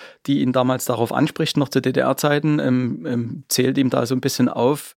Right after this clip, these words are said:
also wie mit solchen betroffenen Frauen umgegangen wird. Und ich wollte damit auch ein bisschen zeigen, ähm, wie, wie naiv doch auch die Menschen, also zum Beispiel eben der Tobias Falk, im Umgang damit sind. Und, ähm, wie schon gesagt, das ist auch gar nicht aus der Luft gegriffen. Es, es gibt ja heute noch Politiker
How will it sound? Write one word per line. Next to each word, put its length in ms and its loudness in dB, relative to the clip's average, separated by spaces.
also 280 0
wie 160 2
mit 160 0
solchen 200 0
betroffenen 420 2
Frauen 280 2
umgegangen 460 0
wird. 340 -6
Und 380 -2
ich 260 -6
wollte 220 2
damit 260 -2
auch 80 0
ein 80 -2
bisschen 300 -2
zeigen, 480 0
ähm, 340 0
wie, 380 0
wie 200 0
naiv 760 -2
doch 160 0
auch 300 0
die 120 -2
Menschen, 580 0
also 220 -2
zum 200 -2
Beispiel 280 0
eben 140 0
der 100 -2
Tobias 380 -2
Falk, 460 -2
im 340 0
Umgang 400 0
damit 260 -2
sind. 220 -4
Und, 340 0
ähm, 380 0
wie 120 -2
schon 160 2
gesagt, 360 0
das 120 -2
ist 140 -4
auch 160 2
gar 160 -2
nicht 160 2
aus 120 -2
der 100 0
Luft 160 -2
gegriffen. 480 0
Es, 380 -2
es 180 -4
gibt 200 -6
ja 200 2
heute 240 2
noch 200 -2
Politiker 640 0